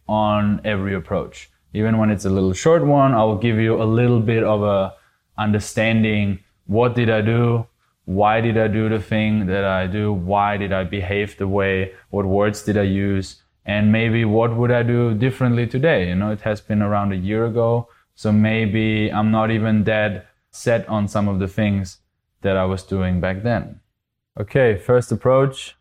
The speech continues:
I'm stopping this young girl on the street, and I'm not using any opener. I'm not using any pre-frame. All I'm saying is, "Hi, I'm Alex."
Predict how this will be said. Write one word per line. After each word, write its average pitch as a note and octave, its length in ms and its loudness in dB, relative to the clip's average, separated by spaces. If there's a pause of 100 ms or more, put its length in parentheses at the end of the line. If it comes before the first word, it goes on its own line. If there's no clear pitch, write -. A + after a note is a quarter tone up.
(180)
I'm G#2 420 0
stopping G2+ 460 -2
this G2+ 160 -2
young G2+ 220 0
girl G2 220 2
on F#2 400 0
the F2+ 60 0
street, B2 480 -2 (560)
and G2+ 880 2 (640)
I'm G#2+ 320 4
not B2+ 500 2
using A2 540 2
any G2 220 0
opener. C#3+ 640 2
I'm A2 160 4
not G#2+ 160 2
using G#2 300 2
any G2 140 0
pre-frame. B2 760 2
All A2 180 2
I'm A#2 140 2
saying G#2 420 2
is, G2 360 -4 (500)
"Hi, F2+ 380 -2 (840)
I'm F2 160 -4
Alex." D#2+ 460 -6